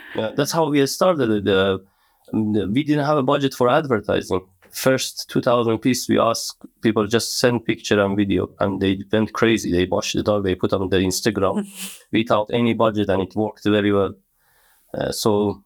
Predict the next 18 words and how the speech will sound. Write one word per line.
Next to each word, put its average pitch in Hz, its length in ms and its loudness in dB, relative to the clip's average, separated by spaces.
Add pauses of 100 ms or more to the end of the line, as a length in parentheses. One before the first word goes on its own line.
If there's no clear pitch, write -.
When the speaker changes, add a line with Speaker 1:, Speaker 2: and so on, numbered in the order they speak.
(140)
Speaker 1:
again, 110 280 0
another 110 300 2
point 107 360 0
when 101 180 2
we 101 240 -2 (260)
mentioned 101 440 0
that 95 100 -4 (440)
everything 123 440 0
came 113 200 0
together, 95 380 0
that 104 160 -2
even 120 380 -2
Instagram 113 880 0
grow 113 260 0
was 107 300 0
right 120 340 2
time 120 200 2
at 113 120 0